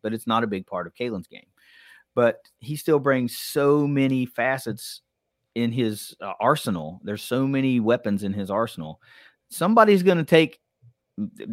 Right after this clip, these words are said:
uh, may use a draft pick on him, which I hope they do. I hope he gets to hear his name called, get that phone call.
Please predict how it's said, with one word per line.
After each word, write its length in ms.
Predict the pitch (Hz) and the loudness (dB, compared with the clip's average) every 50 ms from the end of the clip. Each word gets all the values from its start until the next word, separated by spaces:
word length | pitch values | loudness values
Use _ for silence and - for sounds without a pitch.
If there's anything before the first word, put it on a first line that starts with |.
| - - - | -8 -2 -2
uh, 120 | 117 113 - - | -2 -2 -2 -4
may 220 | 110 110 123 151 | 0 4 4 4
use 280 | 170 170 175 180 165 156 | 6 6 4 4 4 4
a 60 | 143 | 4
draft 320 | 135 147 143 160 160 - | 4 2 2 2 2 0
pick 160 | - 175 170 | 0 0 2
on 140 | 156 147 147 | 2 2 2
him, 160 | 147 147 147 | 2 0 0
which 160 | 147 135 - - | 0 -2 -4 -4
I 40 | |
hope 200 | - - 127 117 | -4 -2 -2 0
they 100 | - 113 | 0 0
do. 200 | 107 101 110 110 | 2 4 4 2
I 40 | 104 | 4
hope 200 | 101 117 113 - | 2 0 0 -2
he 80 | 110 95 | -2 -4
gets 180 | 101 98 - | -4 -4 -4
to 100 | - 98 | -6 -8
hear 200 | 98 104 104 104 | -6 -4 -2 -2
his 100 | 98 92 | -2 -2
name 180 | 98 98 98 98 | -4 -4 -4 -4
called, 220 | - 95 95 98 | -4 -4 -6 -4
get 140 | - 104 98 | -4 -6 -4
that 200 | - 90 90 - | -4 -4 -4 -4
phone 200 | - 98 98 95 | -4 -4 -2 -2
call. 260 | - 87 85 82 - | -2 -4 -4 -4 -6